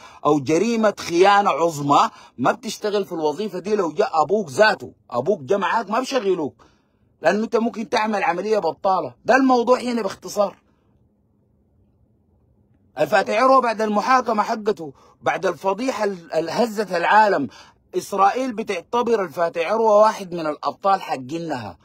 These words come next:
هو ما ينكر الكلام ده. هو في إسرائيل واحد من الحاخامات، قديس. مرق ليهم تمانية ألف من الفلاشة،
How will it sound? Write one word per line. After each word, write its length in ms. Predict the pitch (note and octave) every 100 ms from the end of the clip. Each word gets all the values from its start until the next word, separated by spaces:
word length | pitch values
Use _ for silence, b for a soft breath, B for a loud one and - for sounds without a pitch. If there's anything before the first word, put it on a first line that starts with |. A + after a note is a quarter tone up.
| _ F3+
هو 160 | G3
ما 140 | F#3+ A3
ينكر 380 | G#3 C#3+ A#2+
الكلام 440 | G2 - F#2 E2 D#2+
ده. 80 | - _ _ _
هو 160 | F#3 A3
في 100 | G3
إسرائيل 540 | F3+ D#3+ D#3+ G3+ A3
واحد 400 | G3 G3 G#3 G3
من 140 | E3+ D3+
الحاخامات، 1040 | C3+ - D3 C#3+ - D#3 D#3 F3+ D#3 - _ _ _ _ _ -
قديس. 840 | F#3+ C#3+ E4+ C4+ - - - - _ _ _ _ _ _ _ _ _ _ _ _ _
مرق 180 | C3 D3
ليهم 380 | D#3+ A3+ G#3+ G3+
تمانية 520 | F#3+ G3 A3 G3+ G#3+
ألف 140 | A3+
من 240 | F3+ F3 D#3
الفلاشة، 640 | C#3+ E3 F3 G3+ C#3+ C3